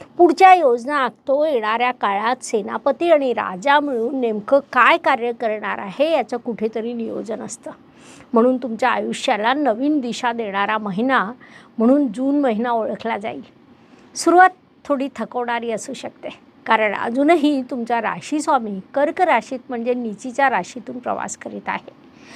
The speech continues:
सात जून रोजी तो तुमच्या पंचम स्थानात म्हणजे त्रिकोण स्थानात येणार आहे. हे स्थान तुमच्या राशीस्वामीला प्रचंड मानवतं. म्हणूनच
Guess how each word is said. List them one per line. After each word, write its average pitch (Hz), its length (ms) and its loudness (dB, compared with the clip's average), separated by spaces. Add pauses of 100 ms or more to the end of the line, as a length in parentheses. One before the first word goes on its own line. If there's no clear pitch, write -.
(180)
सात 311 340 6
जून 302 340 -8
रोजी 247 340 -6
तो 294 80 -4
तुमच्या 247 340 -8
पंचम 247 580 0
स्थानात 226 400 0 (100)
म्हणजे 233 260 -2
त्रिकोण 247 420 -4
स्थानात 226 440 -4
येणार 220 320 -2
आहे. 220 260 -4 (580)
हे 370 240 6
स्थान 254 420 2
तुमच्या 247 360 -2
राशीस्वामीला 220 840 -2
प्रचंड 247 480 -6
मानवतं. 233 540 -10 (520)
म्हणूनच 247 520 2